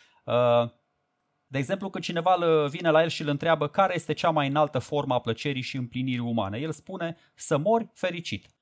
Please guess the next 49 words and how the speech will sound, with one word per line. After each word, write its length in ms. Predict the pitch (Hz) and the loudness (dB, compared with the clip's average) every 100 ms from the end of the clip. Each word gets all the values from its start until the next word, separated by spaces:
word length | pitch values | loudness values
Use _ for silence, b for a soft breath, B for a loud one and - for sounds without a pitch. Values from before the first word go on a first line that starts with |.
| _ _ | _ _
După 240 | 165 202 | -2 4
aia, 260 | 151 104 - | 6 4 0
un 120 | 147 | -4
prieten 400 | 143 165 233 226 | -4 -2 -2 0
îi 60 | 196 | -6
se 180 | - 165 | -2 -2
plânge 440 | - 190 196 175 | -2 -6 -6 -6
că 120 | 175 | -4
și-a 180 | 165 165 | -2 0
pierdut 380 | 156 156 131 175 | 0 -2 -4 -6
niște 280 | 165 - 160 | -8 -2 0
notițe. 640 | 147 147 123 - 95 92 _ | 0 0 -4 -6 -10 -12 _
Antistene 640 | 131 131 139 131 202 214 | 0 2 0 -4 -4 -2
îi 60 | 196 | -4
spune 340 | - 175 202 | -8 -6 -6
că 100 | 180 | 0
ar 100 | 151 | 0
fi 120 | 127 135 | 0 -4
trebuit 380 | 127 117 156 | -4 -4 -6
să 100 | 170 156 | -6 -6
și 160 | - | -4
le 120 | 143 | -6
scrijelească 760 | 135 - 135 120 123 160 - 156 | -6 -6 -4 -2 0 0 0 -2
în 120 | 123 | 0
minte, 440 | 151 196 123 120 123 | 0 -2 -2 -4 -2
nu 120 | 143 | -2
pe 140 | 139 | -2
hârtie. 560 | 123 - - 101 90 - _ _ _ | -2 -4 -4 -4 -6 -12 _ _ _
După 220 | 139 165 | -6 0
aia 200 | 196 160 | 4 4
el 80 | 143 | 2
spune 300 | - 196 180 | -4 -6 -2
așa: 280 | 165 - 135 | 0 2 0
„Fii 220 | - 202 | 0 0
atent 260 | 190 214 202 | 0 0 0
la 80 | 160 | 0
dușmanii 540 | 143 - 156 175 165 | -2 -4 -2 0 -2
tăi, 340 | - 113 135 | -2 -2 -2
pentru 300 | 165 147 139 | -4 -6 -6
că 120 | 131 127 | -8 -4
ei 160 | 156 | -4
vor 180 | 151 147 | -4 -4
fi 140 | - | -6
primii 400 | 143 151 190 151 | -4 -4 -2 -4
care 220 | 156 131 127 | -2 -6 -6
îți 120 | 117 | -6
vor 140 | 120 | -6
descoperi 520 | 117 113 123 - 120 143 | -6 -6 -6 -6 -6 -6
greșelile.” 680 | 127 - 143 101 - - | -6 -2 -2 -2 -10 -16